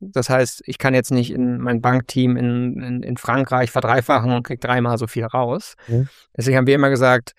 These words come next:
Speaker 1: wir brauchen viele Länder, das ist Teil der Skalierbarkeit. Und wir haben unser Playbook, das heißt, wir gehen halt in den Markt, spielen ein bisschen mit Direktkunden, um davon zu lernen und gehen dann mit dem Wissen und verkaufen es halt an sowohl Softwareunternehmen halt bis hin zu riesigen Banken.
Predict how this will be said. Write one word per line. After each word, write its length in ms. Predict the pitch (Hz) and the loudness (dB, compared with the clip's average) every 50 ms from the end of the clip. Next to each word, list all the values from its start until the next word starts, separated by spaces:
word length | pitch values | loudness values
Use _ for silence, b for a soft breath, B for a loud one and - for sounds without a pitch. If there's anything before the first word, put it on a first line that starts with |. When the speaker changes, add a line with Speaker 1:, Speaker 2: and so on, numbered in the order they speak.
| b b b b b b | b b b b b b
Speaker 1:
wir 100 | - 123 | -6 -2
brauchen 380 | 113 113 120 139 156 - 160 139 | 0 2 4 4 4 4 0 -4
viele 260 | - - 131 120 127 | -4 -4 -2 0 0
Länder, 560 | 120 117 113 117 123 123 139 156 170 190 208 254 247 | 2 2 2 0 0 0 0 0 -2 -4 -6 -10 -12
das 200 | 208 - 131 120 | -10 -8 -6 -6
ist 120 | 143 120 - | -6 -8 -6
Teil 200 | - 131 131 131 | -2 0 2 2
der 100 | 123 120 | 2 0
Skalierbarkeit. 800 | - - - 113 113 113 113 113 107 107 - - 117 113 127 - | -2 -2 -2 -2 -2 -2 -2 -4 -4 -6 -6 -10 -10 -10 -12 -14
Und 500 | 330 254 143 131 123 120 117 110 - - | -12 -6 -2 -2 0 0 -2 -4 -6 -6
wir 120 | 127 117 | -4 0
haben 100 | 135 135 | 0 0
unser 200 | 131 117 120 110 | 2 2 0 -2
Playbook, 580 | 110 - 139 139 143 139 156 170 - - - - - | -2 0 0 0 0 0 0 -2 -2 -6 -16 -14 -10
das 160 | - - - | -8 -4 -2
heißt, 220 | 117 117 107 - | -2 -2 -4 -4
wir 60 | 120 | -4
gehen 180 | 107 117 127 123 | -2 0 2 2
halt 140 | 120 113 110 | 2 0 -2
in 80 | 110 | -2
den 40 | 110 | -2
Markt, 460 | 110 123 131 139 143 - _ - - - - | 0 0 2 2 0 0 _ -12 -20 -20 -18
spielen 320 | - - - 131 120 120 | -16 -6 0 2 4 4
ein 60 | 120 | 4
bisschen 220 | 117 113 - 123 117 | 2 2 2 2 2
mit 160 | 113 113 - | 2 2 2
Direktkunden, 600 | 120 127 139 - - - 156 151 156 156 151 139 | 0 0 0 -2 -4 -2 -2 0 0 0 -2 0
um 100 | 123 120 | 0 -2
davon 260 | 113 113 - 123 113 | -2 -2 -4 -4 -4
zu 140 | 110 - 117 | -4 -4 -2
lernen 400 | 117 135 139 135 139 139 135 127 | 0 0 2 2 2 0 0 -2
und 140 | 127 123 117 | -2 -4 -2
gehen 200 | - 120 123 120 | 0 0 2 2
dann 340 | 117 120 123 123 127 127 | 2 2 0 0 0 0
mit 200 | 120 123 120 - | -2 -2 -2 -2
dem 140 | 127 120 117 | 0 0 0
Wissen 360 | 120 117 - - 123 117 120 | 0 -2 -2 0 0 0 0
und 140 | 117 110 110 | 0 -2 -4
verkaufen 440 | - 117 - - 113 117 110 - 117 | -6 -6 -2 0 0 0 0 0 -4
es 100 | 110 - | -2 -2
halt 200 | 117 117 110 - | -2 -2 -2 -2
an 360 | - 117 113 113 117 123 127 | -4 -4 -2 -2 -2 -4 -4
sowohl 300 | - - 123 - 120 113 | -6 -8 -8 -8 -8 -6
Softwareunternehmen 760 | - - 131 - - 117 120 123 117 110 113 117 113 117 113 | -2 -2 -2 0 0 0 0 2 0 0 0 0 0 0 -2
halt 180 | 117 120 120 - | -2 -4 -6 -6
bis 180 | - 113 - - | -6 -6 -4 -2
hin 120 | 120 113 | -2 -2
zu 380 | 113 - - 110 110 113 117 - _ _ - | -2 -4 -4 -4 -4 -4 -6 -8 _ _ -8
riesigen 320 | 143 117 113 - 117 110 113 | -6 -4 -2 -2 -2 -2 -2
Banken. 440 | - 113 120 113 - - - 247 | -2 -2 -2 -2 -2 -4 -6 -6